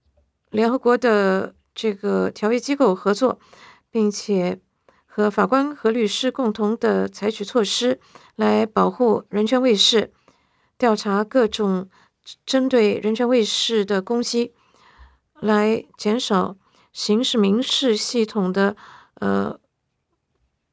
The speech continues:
任意的使用，来打击他们。为了制止针对妇女的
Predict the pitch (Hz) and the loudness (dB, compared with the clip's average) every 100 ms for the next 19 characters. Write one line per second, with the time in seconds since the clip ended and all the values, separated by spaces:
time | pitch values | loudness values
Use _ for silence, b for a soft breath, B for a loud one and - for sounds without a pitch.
0 | _ _ _ _ _ _ _ _ _ _ | _ _ _ _ _ _ _ _ _ _
1 | _ _ _ - 262 220 214 226 202 196 | _ _ _ -4 0 2 0 0 -2 -2
2 | - 196 226 214 - b b b b 196 | -2 0 2 0 -8 b b b b 0
3 | 190 196 214 - _ _ _ _ _ _ | 2 2 -2 -6 _ _ _ _ _ _
4 | _ - 190 170 226 226 202 - _ b | _ -6 -4 -2 0 0 0 -4 _ b
5 | b b 254 226 208 196 - - _ _ | b b 0 2 2 0 -2 -8 _ _
6 | _ - - 247 220 214 - 247 240 214 | _ -8 -2 0 0 -4 -2 -2 0 -2
7 | 269 208 190 190 | 0 0 2 0